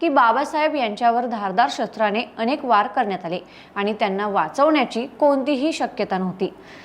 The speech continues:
स्थानिकांनी घटनास्थळी धाव घेतली, पण तोपर्यंत खूप उशीर झाला होता. पोलिसांनी तातडीने घटनास्थळ गाठलं आणि तपास सुरू केला.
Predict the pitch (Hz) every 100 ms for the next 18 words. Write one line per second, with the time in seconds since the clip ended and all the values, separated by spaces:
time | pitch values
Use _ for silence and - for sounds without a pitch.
0 | - - 381 330 370 403 381 392 359 349
1 | 294 330 320 311 262 233 262 294 302 294
2 | 370 453 - 240 233 226 240 330 254 190
3 | 175 - - 240 262 247 254 - 254 208
4 | 190 175 165 180 - - - - - 262
5 | 262 262 254 247 254 220 220 220 220 233
6 | 202 208 220 226 233 254 254 247 254 320
7 | - 208 220 220 208 208 - - 262 185
8 | 180 190